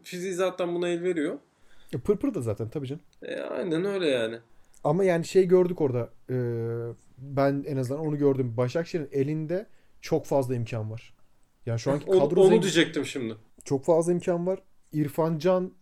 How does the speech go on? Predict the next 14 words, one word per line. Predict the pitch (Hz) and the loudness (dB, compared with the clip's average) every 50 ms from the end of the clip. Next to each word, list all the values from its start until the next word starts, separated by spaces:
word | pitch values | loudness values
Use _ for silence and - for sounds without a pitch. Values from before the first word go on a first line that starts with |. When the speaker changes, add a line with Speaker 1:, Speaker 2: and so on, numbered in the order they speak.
| - - | -20 -10
Speaker 2:
form | - - 147 147 151 151 | -2 0 2 2 2 0
tutmadı. | - - 185 - 185 180 175 160 170 175 190 - _ _ _ - 131 | -4 -8 -8 -4 -2 -2 -2 0 -2 -4 -6 -8 _ _ _ -10 -8
Vizca | 139 151 - - - 185 165 | -8 -8 -6 -4 -2 0 2
daha | 175 160 175 180 | 2 2 2 0
yeni | 170 151 160 180 | 0 0 0 0
sözleşme | - 196 185 180 180 - - 180 | 2 2 2 2 0 -2 -2 -4
imzaladı. | 170 156 165 156 156 156 156 | -2 0 0 0 0 0 -2
Onun | - 147 139 147 151 156 147 | -2 -2 -2 -2 -2 -2 0
belli | 151 151 160 160 165 170 170 - - | -2 -2 0 0 0 0 0 -2 -4
biraz | 139 139 143 139 - | -2 -2 -2 -2 -4
kahrı | - - 147 139 151 151 151 | -6 -4 -4 -2 0 0 0
ondanmış. | 147 147 147 151 170 170 143 143 165 - - - - - - _ _ - - - | 0 0 0 -2 -2 -2 -2 -4 -8 -10 -14 -18 -20 -20 -20 _ _ -14 -8 -6
Top | 143 127 - | -4 -2 0
oynamayışı. | 135 131 131 139 131 127 123 117 - - 156 185 | 0 0 0 0 0 -2 -2 -4 -6 -10 -14 -14